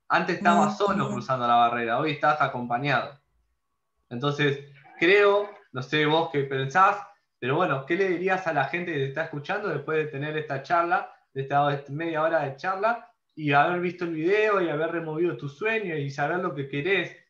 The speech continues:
Speaker 1: ¿Qué le dirías a esa persona que está del otro lado?
Speaker 2: A ver, eh,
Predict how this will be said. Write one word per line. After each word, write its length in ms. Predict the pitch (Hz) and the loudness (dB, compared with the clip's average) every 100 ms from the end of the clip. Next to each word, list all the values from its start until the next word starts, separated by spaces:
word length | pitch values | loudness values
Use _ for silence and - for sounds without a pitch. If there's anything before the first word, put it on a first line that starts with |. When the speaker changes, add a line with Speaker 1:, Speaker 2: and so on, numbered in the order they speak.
| _ | _
Speaker 1:
¿Qué 160 | 185 | -4
le 100 | 202 | 2
dirías 420 | 202 175 175 196 175 | 2 2 0 -2 -4
a 60 | |
esa 220 | 160 170 | -6 -6
persona 360 | - 139 143 175 | -6 -8 -6 -6
que 80 | 139 | -6
está 160 | 139 | -6
del 100 | 135 | -6
otro 160 | 127 127 | -6 -8
lado? 300 | 120 95 - _ _ _ _ _ _ _ _ _ _ _ _ _ _ _ | -8 -10 -14 _ _ _ _ _ _ _ _ _ _ _ _ _ _ _
Speaker 2:
A 120 | 147 | -4
ver, 300 | 165 151 135 104 _ _ - | -4 -4 -8 -16 _ _ -14
eh, 600 | 139 135 127 127 123 | -10 -10 -10 -12 -12